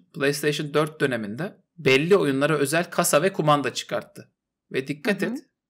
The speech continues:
Speaker 1: bu oyunların hepsi ekskluzivdi. Horizon, God of War,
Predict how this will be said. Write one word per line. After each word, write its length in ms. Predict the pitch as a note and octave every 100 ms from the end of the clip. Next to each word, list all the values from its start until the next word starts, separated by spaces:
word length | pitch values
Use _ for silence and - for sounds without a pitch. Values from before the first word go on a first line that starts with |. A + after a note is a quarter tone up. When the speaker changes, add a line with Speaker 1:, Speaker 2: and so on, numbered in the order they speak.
| -
Speaker 1:
bu 140 | F#3 D3+
oyunların 640 | C#3 B2 C3 G#3 - _ _ _ _ _ -
hepsi 340 | G#3 G3+ F3+
ekskluzivdi. 720 | D#3+ - E3+ C#3 A#2+ G#2 G2 _ _ _ _ _
Horizon, 720 | C#3+ C#3 C#3 C3 C3 C3 C3+ _ _ _ _ _ _ _ _ -
God 160 | C3
of 140 | C3 C3
War, 300 | C3 B2+